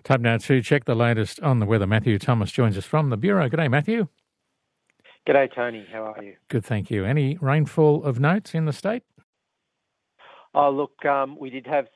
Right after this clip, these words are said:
Speaker 2: some, um, some rain, um, yesterday with that, um, with that, um, low pressure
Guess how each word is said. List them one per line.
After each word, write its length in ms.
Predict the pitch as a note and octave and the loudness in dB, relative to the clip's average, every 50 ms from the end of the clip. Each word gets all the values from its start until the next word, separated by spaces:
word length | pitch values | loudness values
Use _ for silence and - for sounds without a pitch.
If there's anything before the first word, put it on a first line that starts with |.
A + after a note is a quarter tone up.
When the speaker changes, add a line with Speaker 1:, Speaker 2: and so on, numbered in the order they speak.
| - | -10
Speaker 2:
some, 240 | D#3 C#3+ C3+ C3 B2+ | -10 -10 -8 -8 -8
um, 360 | C3 B2+ B2+ B2+ B2+ B2+ C#3 _ _ _ _ | -6 -6 -6 -8 -10 -12 -20 _ _ _ _
some 180 | - D3 B2+ B2+ | -18 -14 -10 -6
rain, 480 | B2+ B2 B2+ B2+ B2+ C3 C3 C3 B2 A2 - - - - - - - | -4 -4 -4 -4 -4 -6 -8 -12 -18 -20 -20 -20 -20 -20 -20 -20 -14
um, 540 | B2 A#2+ A#2+ A#2 A#2+ A#2+ A#2+ A#2+ A#2+ A#2+ A#2+ B2 _ _ _ _ | -14 -12 -10 -10 -12 -12 -12 -14 -16 -20 -20 _ _ _ _ _
yesterday 560 | - B2 B2+ A#2 _ _ - B2+ A#2 A2+ A2+ | -10 -8 -8 -8 _ _ -8 -6 -4 -4 -4
with 180 | A2 G#2+ A2+ - - | -4 -8 -12 -12 -8
that, 220 | - A2+ A2 A2 - _ _ - | -8 -6 -6 -8 -10 _ _ -10
um, 400 | A#2+ G#2+ G#2 G#2 G#2+ G#2+ G#2+ G2 _ _ _ _ _ _ _ _ _ _ _ _ _ _ - _ | -8 -8 -6 -8 -10 -12 -14 -20 _ _ _ _ _ _ _ _ _ _ _ _ _ _ -20 _
with 180 | - D#3+ C#3 - | -18 -18 -16 -12
that, 260 | - B2+ A#2+ B2 - _ _ _ - - | -10 -8 -6 -6 -8 _ _ _ -6 -4
um, 500 | A#2+ A2 A2 A2 G#2+ G#2+ G#2+ G#2+ G2+ - _ - - - - - _ - | -4 -4 -2 -4 -6 -6 -8 -10 -14 -18 _ -20 -20 -20 -20 -14 _ 0
low 140 | B2+ A#2+ A2+ | 0 0 2
pressure 320 | - B2 A#2 - - - | 2 0 -2 -2 -2 -10